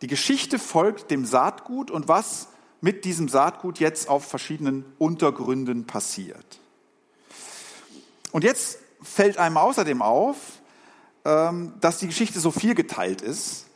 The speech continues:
Dreimal läuft's nicht so toll, und dann einmal richtig gut. Es ist also irgendwie eine Kontrastgeschichte. Funktioniert nicht, funktioniert nicht, funktioniert nicht, funktioniert richtig gut.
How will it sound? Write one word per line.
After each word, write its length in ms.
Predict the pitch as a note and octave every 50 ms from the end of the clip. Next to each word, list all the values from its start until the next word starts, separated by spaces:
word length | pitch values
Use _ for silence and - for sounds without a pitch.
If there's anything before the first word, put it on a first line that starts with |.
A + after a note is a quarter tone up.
| _ _ - _ _ _ _ -
Dreimal 420 | C3+ D3 E3 A#3 C#4 D4 C#4 C4
läuft's 420 | A3 F3+ E3 D#3+ - - - - D#3
nicht 260 | D#3 E3+ G3+ - -
so 100 | C4 A#3
toll, 500 | A3+ A3 A3 B3+ C4 D#4+ E4+ F4+ E4+ E4+ - - - _ _ _ _ _ _ - F3+
und 120 | D#3+ -
dann 180 | E3 E3 F3 D3+
einmal 260 | E3+ E3+ E3+ E3 E3
richtig 340 | D#3 D#3+ - - D#3 - -
gut. 380 | - A#2+ F#2 - - - - - _ _ _ _ _ _ _ _ _ _ _ _ _ _ _ _ _ _ _ _ _ _ _ _ - - - - - - - - - - - - - _ -
Es 160 | - D3+ -
ist 160 | G3+ A3+ A3 G3
also 240 | F#3+ G3+ F#3 F#3+
irgendwie 400 | F3 - F#3 G#3 A#3 B3+ A#3 G#3+
eine 140 | G#3 F#3+ F3+
Kontrastgeschichte. 1500 | F#3 - - E3 D#3+ - - - - D#3 E3 G3+ - - - - B2 - - - A2+ - - - - F2 F2 F2+ - - _ _ _ _ _ _ _ _ -
Funktioniert 420 | - C3+ - - - F#3+ G#3+ G#3
nicht, 100 | G#3 -
funktioniert 360 | - D#3 - D#3 D#3+ F#3 -
nicht, 100 | D#3+ -
funktioniert 460 | - C#3 - - C3 B2+ D#3+ G#3 G3+
nicht, 220 | G#3 G3+ G3 - - -
funktioniert 720 | - - C#3+ C3+ B2+ A2 - - A#2+ B2 A#2+ A#2 A2 A2
richtig 400 | G2+ A2+ - - - G2 - -
gut. 340 | - F#2 D2+ - _ -